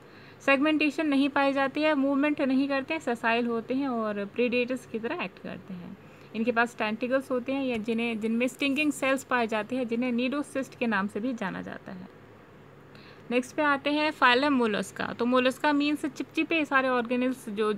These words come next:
organisms जो होते हैं, जैसे कि स्नेल, slugs, octopus, तो वो सारे होते हैं mollusca। तो mollusca habitat कैसा होता है? मोलस्क live in fresh water generally, salt water में भी exist करते हैं और इनका जो टेरेस-,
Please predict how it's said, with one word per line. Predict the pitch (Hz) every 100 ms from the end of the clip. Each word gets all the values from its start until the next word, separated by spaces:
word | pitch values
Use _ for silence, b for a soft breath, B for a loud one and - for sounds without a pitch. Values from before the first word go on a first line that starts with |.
| -
organisms | 233 226 262 262 277 262
जो | 208 247
होते | 220 202 214
हैं, |
जैसे | 202 214 240
कि | 247
स्नेल, | 240 220 214 214 214
slugs, | 214 233 220 208 -
octopus, | 226 - 226 220 214 -
तो |
वो | 240
सारे | 240 240 262
होते | 254 240
हैं | 302
mollusca। | 233 185 185 - - B B B B -
तो | 269
mollusca | 285 311 320 330
habitat | 285 247 269 302
कैसा | - 277 277
होता | 285 269 247 262
है? | 277 320
मोलस्क | 302 247 254 247 262
live | 247
in | 240 247
fresh | - 254 -
water | 247 240
generally, | 240 226 214 220 269 370 - - B B B B -
salt | 294 320
water | 330 311 302 311
में | 302
भी | 285
exist | 302 269 240 269 -
करते | 254 220 247
हैं | 277 302
और | - 247 240
इनका | - 254 254 311
जो | 302 320
टेरेस-, | 277 254 233 240 226